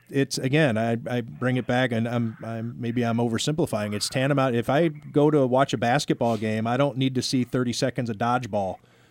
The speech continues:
uh, in the middle of the game while two guys disguise, you know, try to, uh, determine who had uh,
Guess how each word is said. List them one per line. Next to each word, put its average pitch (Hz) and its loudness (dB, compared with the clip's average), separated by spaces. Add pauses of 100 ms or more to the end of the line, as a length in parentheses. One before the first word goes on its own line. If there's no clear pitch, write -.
(120)
uh, 110 0
in 135 2
the 120 2
middle 135 4
of 123 0
the 120 0
game 131 4
while 120 4
two - 2
guys 120 2 (180)
disguise, 127 2
you 123 -2
know, 110 -4
try 131 0
to, 120 -2 (320)
uh, 127 -10 (420)
determine 135 2
who 127 4
had 117 0 (480)
uh, 107 -4